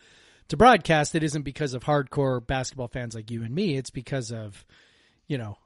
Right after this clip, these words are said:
our office manager who doesn't watch basketball all year and consistently kicks our ass in the bracket every single year,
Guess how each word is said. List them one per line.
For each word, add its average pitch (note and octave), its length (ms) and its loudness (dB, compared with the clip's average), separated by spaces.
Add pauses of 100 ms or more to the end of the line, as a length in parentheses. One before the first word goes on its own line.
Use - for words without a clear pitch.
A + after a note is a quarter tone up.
our D#3 200 0
office D#3+ 400 0
manager B2+ 540 -6
who B2 140 -8
doesn't C3 320 -6
watch B2 300 -10
basketball B2 560 -6
all A#2 140 -6
year A#2 260 -6
and A#2 160 -8
consistently A#2+ 600 -6
kicks - 280 -8
our A2+ 140 -6
ass A2+ 340 -8
in A2+ 100 -10
the A2 60 -10
bracket A2+ 440 -10 (100)
every A2 460 -14
single G#2 500 -10
year, G#2 320 -14